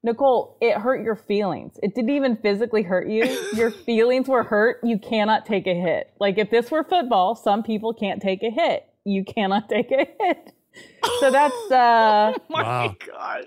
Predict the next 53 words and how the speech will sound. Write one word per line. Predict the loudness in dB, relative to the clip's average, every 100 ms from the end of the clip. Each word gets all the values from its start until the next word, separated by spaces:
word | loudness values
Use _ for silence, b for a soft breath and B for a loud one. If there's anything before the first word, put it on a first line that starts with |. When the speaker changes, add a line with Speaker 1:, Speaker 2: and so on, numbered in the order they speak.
| -6
Speaker 1:
yeah, | 0 2
Speaker 2:
This, | 2
Speaker 1:
so | 4
those | 2 2
are |
Speaker 2:
this | 2 2
Speaker 1:
my |
Speaker 2:
was | 0
your, | 0 -2 -6 -10
and | -4 0
you | 0
said | 0 -2
cousin, | -2 -2 -2 -2
so | -2
this | -2 -2
is, | 0
I'm | 0
assuming | 0 0 0
your | 0
dad's | 0 -2 -4
brother. | -2 -2 -2 -4 -10 -14 _ _ _ -10
And | -4 -4 -6 -2
Speaker 1:
Well, | 2 2 2
it's | 0 0
his, | 2 2 2
it's | -2 -2
Tony | -2 0 0
Chiaverini, | 0 2 2 2 0
who | 2 0
is | 2
like | 0 0
his | -4
brother. | -4 -4 0 0
Like, | 0 0
they | -2
grew | 0 0
up | 0
together | -2 -2
Speaker 3:
<laughs> |
That's | -2
a | -4
Speaker 1:
since | -2
they |
were, | 0
Speaker 3:
great | 2
Speaker 1:
like, | 0
Speaker 3:
name. | -2
Speaker 1:
three | -2
years | -2 -4
old. | -6
He | -2 0
ended | 2
up, | 0 -2